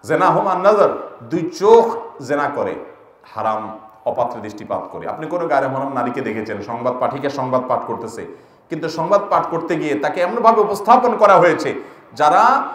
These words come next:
নারীর স্বাধীনতার কথা বলে, নারীকে মুক্তির কথা বলে, এরা নারীকে এমনভাবে উপস্থাপন করছে যেন পণ্য, যেন কি, টাকা দেন এবং তার শরীরের বিভিন্ন অংশ দেখেন। সেটা আপনি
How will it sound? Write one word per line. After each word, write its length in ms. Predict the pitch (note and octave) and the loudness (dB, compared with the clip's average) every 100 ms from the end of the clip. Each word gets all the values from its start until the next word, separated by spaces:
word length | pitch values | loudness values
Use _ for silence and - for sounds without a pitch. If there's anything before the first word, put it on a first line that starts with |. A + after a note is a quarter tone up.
| - - | -14 -12
নারীর 380 | C3+ E3 F3+ F3+ | -2 0 2 0
স্বাধীনতার 600 | - E3+ F#3+ A3+ A3 F#3+ | 0 2 2 2 2 2
কথা 260 | F3 E3+ D#3+ | 2 4 6
বলে, 380 | D3+ C#3 - - - C3 | 4 2 -2 -8 -16 -2
নারীকে 460 | D#3+ F3+ G3+ A3+ | 2 4 4 2
মুক্তির 420 | G#3 G3+ - G3 G3+ | 2 0 0 0 2
কথা 200 | G3+ A#3 | 4 6
বলে, 220 | G#3+ F#3 | 6 6
এরা 180 | F#3+ G#3 | 4 4
নারীকে 360 | G3 G3 G#3 | 4 2 2
এমনভাবে 460 | G3 C4 C#4+ B3+ B3+ | 2 4 6 8 8
উপস্থাপন 560 | - - B3 C4 C4 | 6 4 6 6 4
করছে 360 | A3 G3+ - C4 | 2 2 2 2
যেন 160 | G#3+ A3 A3 - | 2 2 0 4
পণ্য, 520 | A#3+ A3+ E3+ - - - - _ _ _ _ _ _ _ _ | 4 6 2 -4 -8 -16 -20 _ _ _ _ _ _ _ _
যেন 240 | A#2 F#3+ G3+ | 2 2 2
কি, 460 | A#3+ A3+ B3+ B3+ - - - - - - _ _ _ _ _ | 2 2 0 -6 -14 -20 -20 -20 -20 -20 _ _ _ _ _
টাকা 280 | G3+ G3+ A3+ | 6 8 8
দেন 300 | A3+ B3 C#4+ - - - - | 10 10 8 2 -8 -16 2
এবং 280 | F3+ A3+ A#3 A3 | 6 6 6 4
তার 160 | G3 | 2
শরীরের 340 | - F#3+ G3 E3+ | 2 0 0 2
বিভিন্ন 300 | D#3+ E3 D#3+ | 0 0 0
অংশ 260 | D3+ - | -2 -2
দেখেন। 320 | B2 G2+ - - - - _ _ _ _ _ | -4 -4 -4 -10 -14 -20 _ _ _ _ _
সেটা 300 | - F#3 F#3+ | -6 2 4
আপনি 540 | D#3+ E3 D#3+ C3 C3 | 4 0 -6 -6 -10